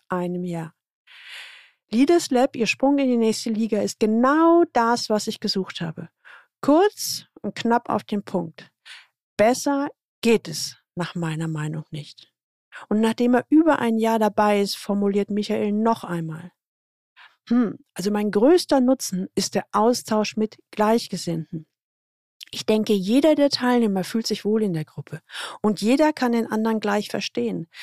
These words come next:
Man muss nicht viel erklären, alle haben die gleichen Probleme und suchen eine Lösung dafür. Das finde ich halt super.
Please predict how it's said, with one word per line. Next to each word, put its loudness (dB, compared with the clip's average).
Man 0
muss 2
nicht 0
viel -2
erklären, -2
alle 2
haben 0
die -2
gleichen -2
Probleme 0
und 0
suchen -4
eine -4
Lösung 0
dafür. -8
Das -8
finde 0
ich -4
halt 0
super. -4